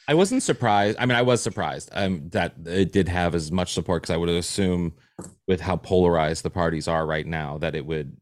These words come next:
that it wouldn't have as much support. But that said, I was more kind of laughably surprised at how many Republicans voted against interracial marriage.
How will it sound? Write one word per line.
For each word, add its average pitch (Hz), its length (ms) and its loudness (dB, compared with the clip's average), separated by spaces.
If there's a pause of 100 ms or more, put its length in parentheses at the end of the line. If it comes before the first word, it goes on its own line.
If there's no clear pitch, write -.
that 76 220 -8
it 82 220 -8
wouldn't 82 240 -6
have 80 140 -8
as 76 100 -10
much 85 200 -4
support. 123 360 0
But 104 140 -2
that 104 160 0
said, 165 360 4 (340)
I 135 80 4
was 135 200 2
more 147 760 4 (320)
kind 247 240 -4
of 151 80 2
laughably 120 640 0
surprised 98 640 -2
at - 180 -4
how - 160 -4
many 185 180 -2
Republicans 139 560 0
voted 113 300 -2
against 113 600 -4 (480)
interracial 143 500 4
marriage. 120 800 0